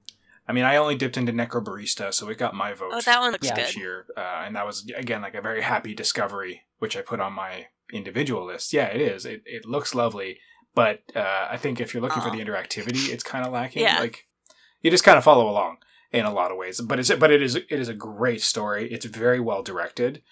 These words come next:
Speaker 1: Like, the more I was watching, I was like, "Oh, I'd just like to directly translate this to a short film," 'cause it just looks fantastic, and the,
Speaker 2: Ooh.
Speaker 1: the script writing and the characterization is really well done.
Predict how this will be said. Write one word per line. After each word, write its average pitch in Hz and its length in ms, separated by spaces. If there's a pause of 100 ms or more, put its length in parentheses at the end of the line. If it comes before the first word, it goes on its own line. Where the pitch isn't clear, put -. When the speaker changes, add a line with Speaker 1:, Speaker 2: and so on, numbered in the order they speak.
(260)
Speaker 1:
Like, 107 140
the 110 80
more 107 240
I - 40
was 98 100
watching, 104 380
I 104 40
was 107 80
like, 107 220
"Oh, 139 60
I'd 120 140
just 117 140
like 117 140
to - 40
directly 110 360
translate 107 460
this 101 140
to 92 120
a 82 40
short - 240
film," 90 280 (520)
'cause 95 180
it 95 100
just - 200
looks - 400
fantastic, - 760
and 165 420
the, - 240
Speaker 2:
Ooh. 294 100
Speaker 1:
the 110 80
script - 320
writing 92 340
and 85 120
the 85 40
characterization 82 760
is 80 100
really 85 220
well 82 160
done. 107 280